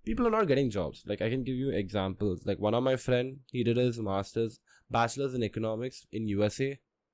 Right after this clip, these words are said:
and he came back. He was in Seattle and he came back to India. And now he's, he's working somewhere in India, in Mumbai itself, at an office. Another friend of mine, another three seniors of mine had gone for computers, ka masters.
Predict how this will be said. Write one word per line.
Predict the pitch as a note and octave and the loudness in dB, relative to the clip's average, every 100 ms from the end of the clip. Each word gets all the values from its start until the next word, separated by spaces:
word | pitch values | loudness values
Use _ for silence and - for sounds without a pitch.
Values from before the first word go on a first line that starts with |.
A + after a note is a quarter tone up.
| _ _ _ - | _ _ _ -6
and | B2 | -4
he | |
came | A#2 G2+ | -4 -4
back. | E2+ E2 | -6 -6
He | B2 | -4
was | C3 | -4
in | C#3+ | -2
Seattle | B2+ G#2+ B2+ C3+ | 0 2 2 2
and | B2 | 2
he | |
came | A#2 A2 G2 | 0 0 2
back | G#2 - | 0 0
to | F#2+ | -2
India. | F#2 G2 | 0 -2
And | F#2+ | -2
now | G2 | -2
he's, | G#2+ - - | -2 -4 -6
he's | A2+ G#2+ | -4 -2
working | G#2+ G#2 - G#2+ | -2 -4 -4 -6
somewhere | - G2 G2 | -6 -4 -4
in | F#2+ | -2
India, | F2 D#2+ E2 - _ _ - | -4 -4 -6 -10 _ _ -4
in | A#2 | 0
Mumbai | A2 G2+ F#2+ | 0 2 0
itself, | F2+ - A#1+ - | -2 -6 -10 -8
at | E2+ | -6
an | F2+ | -6
office. | D2+ - - - _ _ _ _ _ _ - | -6 -10 -14 -16 _ _ _ _ _ _ -2
Another | B2 C3 D3+ | 2 4 4
friend | D#3 D3 | 4 4
of | D3 C#3+ | 2 0
mine, | C3 C3+ C#3 | 0 0 0
another | B2+ C#3+ G3 - | 2 2 2 -2
three | F3+ G#3 | -2 -2
seniors | G#3+ F#3+ D#3 D#3 | -2 -4 -4 -2
of | D#3 | -2
mine | C3+ C3 | -2 -2
had | C3+ B2+ | -2 -2
gone | A2+ G#2 A2+ | 0 2 0
for | A2+ A#2 A2 A2 - _ _ | -2 -2 0 -2 -8 _ _
computers, | - A2 G#2+ G#2+ A2 A2 | -2 0 0 0 -2 -2
ka | - G#2 G2 G2 - | -2 0 2 0 -4
masters. | G2+ G2 - G#2 B2 - | -4 -2 -2 -2 -2 -4